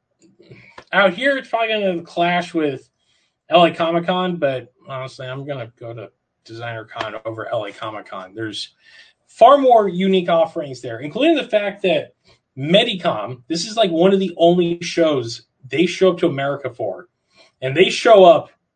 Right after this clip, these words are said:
swinging that bat because in the years prior, uh, I have dropped <laughs> considerable amount of cash in that booth because they offer exclusives that besides their, their,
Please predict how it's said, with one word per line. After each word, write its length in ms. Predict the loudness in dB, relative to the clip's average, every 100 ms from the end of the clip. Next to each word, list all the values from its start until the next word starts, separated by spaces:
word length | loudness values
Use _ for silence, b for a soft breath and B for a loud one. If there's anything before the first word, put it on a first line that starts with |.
| _ _ _ _
swinging 1120 | _ -16 -14 -12 -14 -16 -14 -2 -2 0 -2
that 240 | 0 -2 0
bat 340 | 0 0 -4
because 560 | -10 -8 -6 -6 -8 -10
in 140 | -6
the 80 | 0
years 260 | 2 2 -2 _ _
prior, 600 | -6 -2 0 0 -2 -6 _ _ _ _ _ -6
uh, 560 | -2 0 2 2 0 -2 -16 _
I 180 | 0 2
have 200 | 2 0
dropped 460 | 4 6 6 2 -4
<laughs> 0 |
considerable 640 | -2 0 -2 2 6 6
amount 240 | 6 2 0
of 140 | -4
cash 500 | -2 -2 -2 -8 -18 _ _ _ 0
in 160 | 0
that 220 | 2 0
booth 440 | 6 6 6 0 -10
because 500 | -10 -4 -2 -4 -6 _ _ -10
they 180 | -4 -4
offer 440 | 0 0 0 -4
exclusives 800 | -6 0 6 6 4 -2 -2 -6
that 340 | -2 -2 -2 _ -14
besides 520 | -2 2 2 0 -2
their, 320 | -2 -2 -4 -6
their, 260 | -8 -8